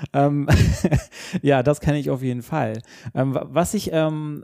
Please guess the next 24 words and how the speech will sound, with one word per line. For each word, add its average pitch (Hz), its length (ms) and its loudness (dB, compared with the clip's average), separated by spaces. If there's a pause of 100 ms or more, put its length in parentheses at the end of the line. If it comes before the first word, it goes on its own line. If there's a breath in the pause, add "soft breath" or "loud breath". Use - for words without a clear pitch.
zu - 160 -10
dem 156 180 2
Thema 156 220 -2
nochmal, 139 280 -4
ich - 60 -6
glaub, 135 220 -4
in 131 80 -4
der 123 140 -2
Tiefe 165 420 -4
zusätzlich, 160 540 -6 (160)
ähm, 127 320 -4
fragen 143 320 -4
möchte, 143 240 -6
ist, 139 240 -6 (340 loud breath)
es - 140 -6
gibt 190 200 -4
ja 165 300 2
auch 156 240 0
Leute, 147 400 0
die 143 140 -4
dann 139 380 -2
lustige 151 500 -2
Inhalte 156 420 0
machen 135 440 -4